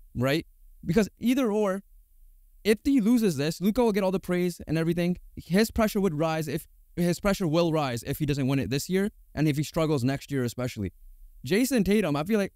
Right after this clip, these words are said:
'cause you said it's Boston as well. That media, that media market, that city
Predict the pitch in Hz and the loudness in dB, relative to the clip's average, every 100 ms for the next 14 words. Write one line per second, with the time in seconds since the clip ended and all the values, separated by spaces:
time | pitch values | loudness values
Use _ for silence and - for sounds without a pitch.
0 | 165 196 220 226 240 160 143 180 - 92 | -6 0 2 2 -2 -2 -2 -4 -4 -10
1 | - - 92 147 120 - - - - - | -10 -8 -6 -4 -6 -6 -18 -20 -20 -12
2 | - 156 156 160 160 190 190 185 180 - | -4 -2 0 2 4 4 4 2 0 -8
3 | - - 117 165 220 170 180 175 170 139 | -20 -12 -2 0 0 2 2 2 0 0
4 | 131 127 127 - 131 190 - - - 190 | -2 -4 -6 -4 -2 -2 -6 -8 -2 0
5 | 139 131 | 0 -4